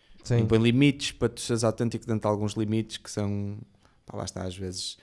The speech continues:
Speaker 2: estávamos a gozar há bocado, às vezes sponsors e às vezes
Speaker 1: Sim.
Speaker 2: coisas que não o permitem. Eh, pá, não, é complicado, porque ao mesmo tempo que não acho que, que haja assim um, um prémio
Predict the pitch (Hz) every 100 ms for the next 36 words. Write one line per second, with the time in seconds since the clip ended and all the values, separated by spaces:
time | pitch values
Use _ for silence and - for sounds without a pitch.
0 | _ _ 98 98 101 104 104 101 98 98
1 | 95 98 95 - - 107 104 104 107 101
2 | 101 98 95 95 98 92 - 104 98 98
3 | - 101 98 110 - - - - - -
4 | 113 107 98 107 101 92 95 90 - -
5 | - - - - _ 139 117 117 117 117
6 | 117 117 117 120 _ _ - - _ _
7 | _ _ _ _ _ _ _ 156 156 151
8 | 139 117 131 135 135 135 - - - -
9 | - 113 - - _ _ _ - - 170
10 | 208 185 180 185 135 117 - - - -
11 | 160 180 170 170 151 127 - 135 135 123
12 | - - - _ _ 131 120 120 - 123
13 | 120 117 127 120 113 113 - 127 120 120
14 | 117 113 113 117 123